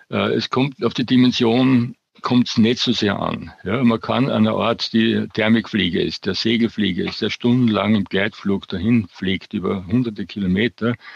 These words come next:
Man kann kein Gehege bauen, das diesem Bedürfnis nachkommt. Das ist eine Illusion zu glauben, ja. Äh, das heißt, es bleibt eigentlich nur der andere Weg, dass man versucht, äh,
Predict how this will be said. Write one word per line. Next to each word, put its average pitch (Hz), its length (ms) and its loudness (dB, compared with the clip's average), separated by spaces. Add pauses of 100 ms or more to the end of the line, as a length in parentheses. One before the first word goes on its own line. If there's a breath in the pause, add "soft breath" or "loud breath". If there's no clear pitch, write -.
(600 loud breath)
Man 98 240 0
kann 117 220 0
kein 117 100 0
Gehege 107 340 2
bauen, 101 360 0 (180)
das - 240 -6
diesem 120 320 2
Bedürfnis 107 600 -2
nachkommt. - 600 -6
Das 95 100 -10
ist 107 160 -6
eine 95 120 -6
Illusion 107 500 0
zu 90 140 -8
glauben, - 320 -8 (100)
ja. 123 140 -8 (840 loud breath)
Äh, 98 220 0
das 107 180 -2
heißt, 120 220 0
es 117 80 -6
bleibt 113 320 0
eigentlich 113 220 4
nur 120 120 4
der 104 140 0
andere 110 300 2
Weg, 117 240 0
dass 113 140 -2
man 104 140 2
versucht, - 600 -4
äh, 110 320 0